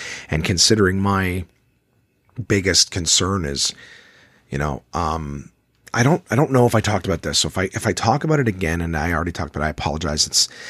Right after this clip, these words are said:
the thing is, I have conversations with people all week long. Again, another fortunate thing that I have is, like, I mean, I can't even remember what stories I've told recently where, because I, I'm, I've got so many people in my life that I'm talking to and connecting with and stuff. But one of the things that I was saying,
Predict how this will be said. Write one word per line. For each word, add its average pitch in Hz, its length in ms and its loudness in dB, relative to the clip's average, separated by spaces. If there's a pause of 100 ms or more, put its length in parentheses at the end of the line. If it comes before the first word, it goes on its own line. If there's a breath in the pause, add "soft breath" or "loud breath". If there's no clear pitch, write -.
(160 loud breath)
the - 60 -2
thing 131 100 6
is, 104 80 2
I 107 60 4
have 98 140 2
conversations 87 560 0
with 76 80 -6
people 76 220 -4
all 78 120 -2
week 69 160 -6
long. 98 180 -2
Again, 123 200 4
another 107 200 0
fortunate 107 540 0
thing 104 280 -2
that 90 120 -2
I 80 60 0
have 104 300 -4
is, 71 120 -8
like, 73 140 -12
I - 20 -8
mean, 92 140 -4
I 98 60 -2
can't 113 220 2
even 92 140 0
remember 98 300 0 (460 loud breath)
what 123 220 4
stories 113 400 6
I've 95 140 2
told 95 300 2
recently 95 440 0
where, 95 400 4
because 90 680 2
I, 87 180 0
I'm, 104 220 0
I've 90 120 -8
got 92 180 0
so - 100 -2
many 87 120 -2
people 95 200 -2
in 95 40 0
my 95 60 0
life 87 220 0
that 92 80 -2
I'm 95 80 0
talking 98 340 0
to 90 120 -4
and 78 100 -6
connecting 82 400 -4
with 80 180 -4
and - 100 -12
stuff. - 280 -6 (520 loud breath)
But 98 280 4
one 123 160 4
of 139 80 6
the 131 80 4
things 98 300 2
that 85 120 2
I 78 80 2
was 73 160 2
saying, 73 520 0